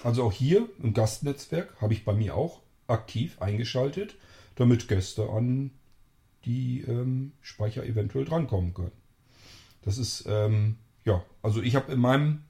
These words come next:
Netzwerk, hab ich üblicherweise und gute Freunde, die können da ruhig ran. Das ist also nicht das Problem. Ich hab das bei mir alles aktiviert, äh, aber ihr müsst es euch natürlich dann so konfigurieren,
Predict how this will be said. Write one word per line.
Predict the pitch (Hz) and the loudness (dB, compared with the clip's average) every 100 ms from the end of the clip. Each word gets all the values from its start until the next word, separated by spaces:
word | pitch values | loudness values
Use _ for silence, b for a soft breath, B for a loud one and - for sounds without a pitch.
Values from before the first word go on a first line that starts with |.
| - | -2
Netzwerk, | 127 - 135 120 | -2 0 -2 -2
hab | 120 131 | -4 -4
ich | 120 | -4
üblicherweise | 160 156 135 131 131 127 123 | -4 -2 -2 2 2 4 2
und | 120 110 - _ - | 0 0 -2 _ -4
gute | 92 87 | -4 -2
Freunde, | - 95 101 101 | -6 -2 0 0
die | 95 | 0
können | 90 101 | -2 -2
da | 92 | -2
ruhig | 90 87 95 | -2 -2 -2
ran. | 120 127 B B B | -2 -2 B B B
Das | - 131 | 0 2
ist | |
also | 143 143 | 2 2
nicht | 131 | 0
das | 147 | -4
Problem. | - 135 110 95 | 0 2 4 2
Ich | 120 | 2
hab | 165 | 0
das | - 127 | 0 -2
bei | - | 2
mir | 120 143 170 185 - _ _ | 2 4 2 0 -8 _ _
alles | 117 107 117 | -2 -2 -2
aktiviert, | - 101 104 202 - - _ _ _ | -4 -2 0 -2 -4 -18 _ _ _
äh, | 117 113 | -8 -2
aber | 117 135 | 0 4
ihr | 135 | 6
müsst | 127 123 165 | 6 2 -4
es | 139 | -6
euch | 131 - | -6 -6
natürlich | 135 139 117 | -6 -4 -2
dann | 107 | 0
so | 107 110 | 0 0
konfigurieren, | 123 117 131 127 139 156 | -2 -4 -2 0 0 -2